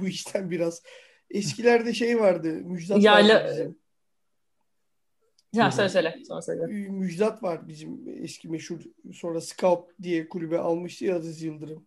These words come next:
Speaker 3: Müjdat
Speaker 2: Hı hı.
Speaker 3: Yetkiner.
Speaker 1: Niye Scout diye alıyor biliyor musun Aziz Yıldırım? Abi Müjdat, e, genç veya yeni transfer antrenmana geldiği zaman koşuşundan anlarmış ya bu herif fıs ya da iyi diye.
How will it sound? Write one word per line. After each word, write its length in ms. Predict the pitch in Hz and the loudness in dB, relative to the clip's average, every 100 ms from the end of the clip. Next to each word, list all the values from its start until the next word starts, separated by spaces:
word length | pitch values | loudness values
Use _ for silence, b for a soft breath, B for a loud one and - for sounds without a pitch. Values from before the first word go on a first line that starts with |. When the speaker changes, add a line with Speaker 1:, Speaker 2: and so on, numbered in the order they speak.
| _ | _
Speaker 3:
Müjdat 340 | 139 135 147 | -6 -2 -2
Speaker 2:
Hı 40 | 180 | 0
hı. 40 | |
Speaker 3:
Yetkiner. 360 | 143 214 - 131 | -2 -2 -4 -4
Speaker 1:
Niye 220 | 247 240 | -2 -2
Scout 460 | 202 - 214 196 196 | -6 -2 2 2 2
diye 180 | 185 170 | 0 0
alıyor 260 | 170 170 | 2 2
biliyor 160 | 190 277 | 2 -2
musun 260 | 302 - 196 | -4 -2 -4
Aziz 300 | 196 190 180 | -2 -6 -6
Yıldırım? 460 | 165 156 147 - | -6 -8 -8 -4
Abi 200 | 185 202 | -2 -2
Müjdat, 540 | 190 196 202 254 247 _ | -4 -4 2 2 2 _
e, 400 | - 202 196 196 | -8 -4 -4 -4
genç 460 | 185 202 226 202 - | -4 -4 -4 -8 -8
veya 240 | 196 190 190 | -2 4 4
yeni 300 | 190 196 208 | 4 -2 -2
transfer 400 | 202 196 196 208 | -2 -2 -4 0
antrenmana 560 | 190 190 208 214 214 | -2 0 0 0 0
geldiği 420 | 208 202 196 240 | 2 2 2 -2
zaman 360 | 233 190 175 - _ _ _ _ _ | -2 -2 -4 -8 _ _ _ _ _
koşuşundan 600 | - 202 240 - 262 277 | -8 -6 -4 0 6 6
anlarmış 560 | 233 226 240 214 185 185 | 6 4 2 2 -2 -2
ya 160 | 175 | 0
bu 100 | 175 | 2
herif 240 | 190 202 - | 0 -2 -6
fıs 220 | 202 - | -10 -4
ya 100 | 180 | -2
da 80 | 180 | 0
iyi 260 | 185 180 | -2 -4
diye. 300 | 160 160 156 | -2 -4 -4